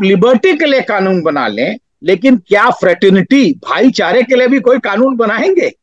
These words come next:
भाईचारे के लिए कोई कानून नहीं बन सकता। और इसलिए यह समाज में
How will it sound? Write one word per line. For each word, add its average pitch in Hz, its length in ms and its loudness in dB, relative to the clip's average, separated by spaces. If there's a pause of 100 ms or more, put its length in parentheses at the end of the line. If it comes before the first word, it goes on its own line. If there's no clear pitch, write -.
(540)
भाईचारे 339 520 -2
के 349 100 -2
लिए 359 120 -2
कोई 277 280 -2
कानून 233 400 0
नहीं 196 200 -4
बन 170 220 -4
सकता। - 420 -10 (460)
और 226 160 2
इसलिए 302 600 2 (300)
यह 247 200 2
समाज 226 680 -2
में 247 420 2